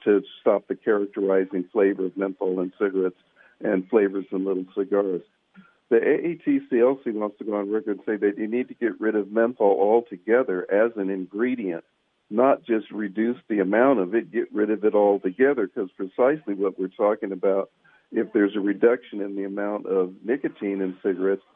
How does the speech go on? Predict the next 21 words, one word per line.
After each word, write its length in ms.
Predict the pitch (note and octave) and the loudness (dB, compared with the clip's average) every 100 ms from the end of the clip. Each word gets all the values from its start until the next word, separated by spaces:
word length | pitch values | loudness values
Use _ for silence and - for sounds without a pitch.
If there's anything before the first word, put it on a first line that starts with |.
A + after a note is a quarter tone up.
| _ - | _ -2
only 300 | A#2 C#3 C#3 | 2 2 0
thing 280 | B2 G#2+ | 0 0
manufacturers 720 | G#2+ G#2 G2+ - B2 D#3+ A2+ F#2 | 0 0 -2 2 0 0 -8 -6
have 220 | G#2+ F#2+ - | 0 -2 -2
to 80 | |
do 320 | F#2+ G2 G2 G2+ _ - | -8 -4 -4 -6 _ -6
is 160 | B2+ A#2 | -6 -2
increase 400 | G#2+ - B2+ A2+ - | -4 -2 -2 -2 -2
the 80 | |
amount 340 | G#2+ G#2+ G#2+ G2+ | 0 2 2 2
of 80 | G2+ | 2
menthol 540 | C3 D#3 A#2+ F#2 F2+ | 0 0 0 0 0
in 120 | F#2 | -2
it 100 | G#2 - _ | -4 -8 _
to 80 | A#2+ | -4
give 200 | A2+ A2 | 0 0
the 120 | G#2+ - | -2 -4
smoker 320 | A#2 A2 A2 | -2 -2 -2
the 160 | G2 F#2+ A#2 | -6 -4 -2
same 220 | G#2 G2 | -2 0
reward 460 | F#2+ G2+ G2+ G2 | -2 2 2 2